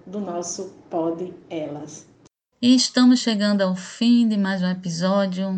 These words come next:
Speaker 2: do Pod Elas. Obrigada, Divaneide, mais uma vez. A gente sabe que fazer arte é difícil. E pra sobreviver, o que é que vocês andam aprontando?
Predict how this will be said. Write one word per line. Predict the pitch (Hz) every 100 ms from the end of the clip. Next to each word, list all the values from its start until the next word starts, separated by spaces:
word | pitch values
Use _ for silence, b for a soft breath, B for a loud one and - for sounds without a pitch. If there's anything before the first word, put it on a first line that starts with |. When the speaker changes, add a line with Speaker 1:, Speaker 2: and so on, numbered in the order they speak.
| 175
Speaker 2:
do | 170 170
Pod | - 175 175 170
Elas. | 165 143 143 135 127 - -
Obrigada, | 165 170 160 160 170
Divaneide, | 147 165 165 156 160 180 175 170
mais | 165 160 160 160
uma | 151
vez. | 147 165 185 190 185 185 - B
A | 170
gente | 170 185 202
sabe | - - 151 151
que | - 170
fazer | 160 143 147 139
arte | 143 135 - b
é | 156
difícil. | 175 175 - 123 - - _ _ -
E | 254
pra | 277 285
sobreviver, | 285 240 220 202 196 151 135
o | -
que | -
é |
que | 208
vocês | - 214 180 160
andam | 160 151
aprontando? | 151 143 143 127 127 123